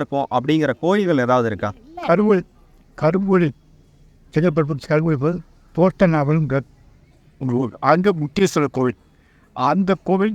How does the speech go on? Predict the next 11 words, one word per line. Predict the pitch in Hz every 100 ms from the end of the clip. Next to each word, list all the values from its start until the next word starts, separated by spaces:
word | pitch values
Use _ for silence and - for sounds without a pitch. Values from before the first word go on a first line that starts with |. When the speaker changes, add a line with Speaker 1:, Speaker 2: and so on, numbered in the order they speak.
| 143 147
Speaker 2:
யாருமே, | 175 190 214 180 -
அந்த | 139 143
ஊர்ல | 196 185 143
மக்களுக்கு | - 202 190
கூட | 196 180
தெரியாது. | 165 156 220 240 - - -
அந்த | 139 135 156
ஊர் | 208 - - - - -
அர்ச்சகர் | 139 - 214 196
கூட | 226
அந்த | 196